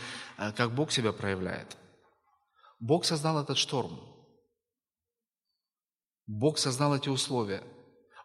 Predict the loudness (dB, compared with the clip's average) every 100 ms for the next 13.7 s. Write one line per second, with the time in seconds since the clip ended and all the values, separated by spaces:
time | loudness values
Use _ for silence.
0 | 4 6 6 6 4 4 2 4 2 6
1 | 8 8 6 0 -4 -14 -20 -20 -20 _
2 | _ _ _ _ _ 4 6 6 4 4
3 | 2 4 2 2 2 6 6 6 6 4
4 | 4 2 2 2 2 0 -2 2 4 4
5 | 4 0 2 4 4 2 0 0 0 0
6 | -2 -2 -4 -6 -12 -20 -20 _ _ _
7 | _ -4 -2 0 0 0 0 2 2 2
8 | -2 0 -2 -2 -4 -4 -8 -18 -20 -2
9 | 2 4 2 0 0 0 -2 -4 -2 -2
10 | -2 -8 -6 -8 -12 -20 _ _ _ _
11 | _ _ _ _ -20 -20 -20 -8 -4 2
12 | 2 4 2 2 0 2 2 4 2 2
13 | 0 0 0 0 -2 -4